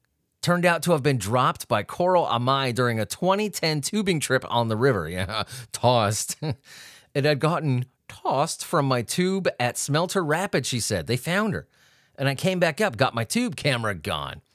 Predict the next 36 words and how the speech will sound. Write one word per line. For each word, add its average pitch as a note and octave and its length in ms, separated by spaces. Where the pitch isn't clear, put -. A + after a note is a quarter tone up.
Grainer E3 420
and B2+ 180
Amai C#3 560
determined C3+ 440
the A#2+ 40
camera E3 300
had C3+ 140
traveled D3 340
about A#2 300
one E3+ 280
point G3+ 300
two F#3+ 160
miles F#3+ 480
downriver F#3 800
during C#3 220
its A#2+ 220
thirteen F3+ 800
years C3+ 580
underwater. F#2 640
Hats G3+ 320
off B2 280
to G2 180
O B2+ 140
M C#3+ 160
System C#3 480
and A2+ 120
their A#2 200
Olympus A#2+ 540
<laughs> - 20
style C#3+ 580
S B2 120
seven B2+ 440
ninety E3+ 320
W, A3 500
I A#2 140
guess. G2+ 380